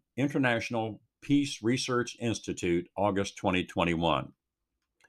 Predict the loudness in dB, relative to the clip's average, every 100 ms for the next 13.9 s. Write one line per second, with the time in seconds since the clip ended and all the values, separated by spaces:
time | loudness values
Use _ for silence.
0 | _ _ _ -20 -4 8 8 10 10 10
1 | 4 0 4 4 4 0 -4 0 2 2
2 | 0 0 -2 -2 -2 -2 -2 -2 0 2
3 | 0 0 -2 -2 0 0 2 4 4 2
4 | 0 -2 -4 0 0 2 0 -2 0 0
5 | 0 -4 -10 -14 _ 0 4 4 2 -2
6 | 0 0 2 0 0 0 0 -2 -2 -2
7 | -4 -2 -2 -4 -2 -2 -2 -10 -16 _
8 | _ -2 2 2 2 -2 -2 -4 -2 -2
9 | -2 -4 -6 -8 _ _ -20 _ -4 0
10 | 0 0 -2 -4 0 2 2 2 0 0
11 | -2 -2 -2 2 2 4 2 -2 -4 -4
12 | -2 -2 0 2 2 2 0 0 0 0
13 | 0 0 0 0 2 0 -2 -4